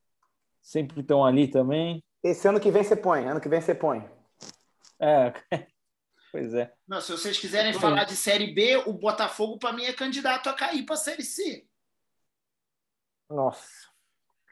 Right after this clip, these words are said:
Speaker 1: Eu tô em dúvida aqui, Léo.
Speaker 3: Ah.
Speaker 1: Mas eu acho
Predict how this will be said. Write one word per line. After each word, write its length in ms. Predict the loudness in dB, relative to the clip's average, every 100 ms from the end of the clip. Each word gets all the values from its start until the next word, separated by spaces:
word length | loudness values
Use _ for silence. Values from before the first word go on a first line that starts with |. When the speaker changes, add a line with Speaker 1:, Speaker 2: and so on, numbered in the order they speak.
| _ _ -16 -14 -14 -14 -10 -10 0
Speaker 1:
Eu 140 | 0 6
tô 140 | 6
em 120 | 8
dúvida 400 | 8 8 8 8
aqui, 260 | 6 6 6
Léo. 340 | 10 8 6 -2 _ _ _ _ -14
Speaker 3:
Ah. 280 | -12 -12 -16 _ _ _ _ -16 _ _ _ _ _ _ _ -2
Speaker 1:
Mas 320 | 0 2 2
eu 180 | 4 6
acho 380 | 6 2 -8